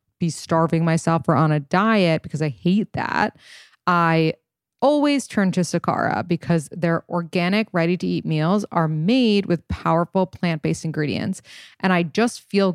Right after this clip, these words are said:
good. My energy is boosted, my digestion is better, and my skin starts to glow again, which is amazing. And then Sakara also has these daily wellness essentials,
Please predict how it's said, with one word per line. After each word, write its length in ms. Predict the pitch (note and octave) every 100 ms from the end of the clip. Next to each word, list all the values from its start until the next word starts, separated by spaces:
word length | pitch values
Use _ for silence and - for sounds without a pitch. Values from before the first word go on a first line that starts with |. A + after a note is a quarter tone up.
| C#3+
good. 320 | E3 F#2 -
My 160 | D3 -
energy 480 | - A#3 B3 G#3 A#3+
is 120 | A#3
boosted, 680 | G3 A#3 A3+ - A3 G#3+ G#3
my 180 | G3 D3+
digestion 640 | D3 D3 F3 G#3+ - A3+
is 140 | G#3 F3+
better, 260 | G#3 G3
and 80 | F#3+
my 120 | D#3+
skin 460 | D#3+ - E3+ E3 E3+ -
starts 380 | - E3 C#3+ -
to 140 | E3+
glow 340 | - D#3 -
again, 480 | C3 D#3 - F3+ G#3+ - - - _
which 340 | F#3 F#3 F3+ -
is 160 | A3+ C4+
amazing. 600 | A#3+ F#3 E3 F3 E3 E3+
And 200 | F3 E3
then 120 | E3
Sakara 540 | - F3+ - A#3+ A#3 -
also 640 | - B3 C4+ G#3 F3+ F3+
has 440 | D#3+ E3+ E3 D#3+
these 220 | D3 E3 -
daily 340 | D#3+ D#3+ D#3+
wellness 380 | D#3 D#3 D#3+ E3+
essentials, 680 | D#3+ C#3+ E3 - D#3+ E3+